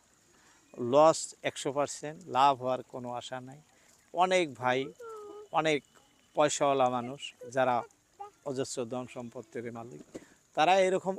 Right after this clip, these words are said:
অনেক ঠকাইছেন। <clears throat> অনেক কোম্পানি ড্যামেজ হয়ে গেছে। শোনা যায়, YouTube-এ শুনি, আমরা বাস্তবে আমাদের পার্শ্ববর্তী বহুত মানুষ আছে। দুই হাজার আহ, লকডাউন প-, পড়ার পরে আর কি,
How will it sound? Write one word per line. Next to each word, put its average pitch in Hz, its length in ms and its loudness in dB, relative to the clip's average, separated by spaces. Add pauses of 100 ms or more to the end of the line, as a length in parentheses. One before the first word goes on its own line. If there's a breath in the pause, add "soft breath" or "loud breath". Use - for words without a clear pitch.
অনেক 269 360 -2
ঠকাইছেন। 131 600 -4 (480 soft breath)
<clears throat> 226 480 12
অনেক 214 300 2
কোম্পানি 208 420 0
ড্যামেজ 147 340 0
হয়ে 147 180 0
গেছে। 123 400 -6 (1400)
শোনা 143 280 0
যায়, 123 220 2
YouTube-এ 160 320 -2
শুনি, 214 300 -10
আমরা 139 260 -2
বাস্তবে 143 520 0
আমাদের 127 340 -2
পার্শ্ববর্তী 123 560 -10
বহুত 185 280 -10 (100)
মানুষ 127 260 -14
আছে। 120 320 -16 (1080 soft breath)
দুই 170 140 10
হাজার 170 220 8 (1300)
আহ, 123 1300 2
লকডাউন 180 500 8
প-, 135 240 -2
পড়ার 131 260 6
পরে 127 340 2
আর 117 100 -2
কি, 208 260 -8